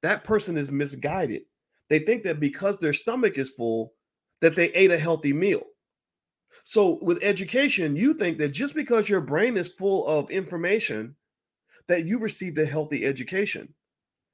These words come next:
Where many of our people received a big ba-, fat bowl of toxic white supremacist education that has no benefit to the Black community whatsoever.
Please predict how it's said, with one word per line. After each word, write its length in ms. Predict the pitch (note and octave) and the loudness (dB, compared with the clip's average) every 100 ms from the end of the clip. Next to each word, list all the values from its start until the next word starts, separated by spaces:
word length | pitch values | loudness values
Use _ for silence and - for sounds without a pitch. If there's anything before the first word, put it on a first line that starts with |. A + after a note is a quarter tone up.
| _ _ | _ _
Where 220 | D#3 E3 | 6 6
many 640 | D#3 D#3 D#3+ A3 D#4 E4 D#4 | 6 0 0 2 4 4 4
of 200 | F3+ D#3 | 2 2
our 160 | C#3+ | 2
people 520 | C#3+ A3 C4 E3 D3 - | 0 -4 -2 0 0 -2
received 600 | D3 - F3+ G3 F#3 - | -6 -4 -6 -6 -8 -4
a 140 | C#3 B2+ | -4 -4
big 440 | A2 D3 F#3 F3+ G2+ - | -2 0 0 -4 -14 -10
ba-, 160 | A#2+ - | -10 -4
fat 380 | D#3+ E3+ C3 A#2 | -4 -2 -6 -4
bowl 400 | B2+ B2 A#2+ A#2+ _ - | 0 0 0 -6 _ -8
of 180 | B2+ - | -8 -8
toxic 760 | - - A3 - - A2+ - - _ _ _ _ _ _ | -12 -6 -6 -6 -4 -4 -4 -10 _ _ _ _ _ _
white 240 | C3+ D#3 D#3 | 2 4 4
supremacist 800 | - D3 - A#3+ B3+ - B2+ - | -4 -8 -4 -2 -2 -4 -6 -4
education 560 | B2 A2+ A#2+ A#2 A#2 | -4 -4 -6 -6 -4
that 160 | A2+ G#2+ | -6 -4
has 160 | C3 A#2+ | -6 -4
no 240 | C3 A3 | -2 -2
benefit 460 | - A3 A#3+ A2+ - | 0 -2 -2 -6 -6
to 80 | |
the 80 | B2+ | -6
Black 260 | G#2+ E3 A3 | -4 -4 -6
community 400 | A#2 F3 C#3+ A2 | -4 -4 -4 -6
whatsoever. 640 | A#2 D3 C3 B2+ D3 - | -6 -8 -6 -4 -4 -8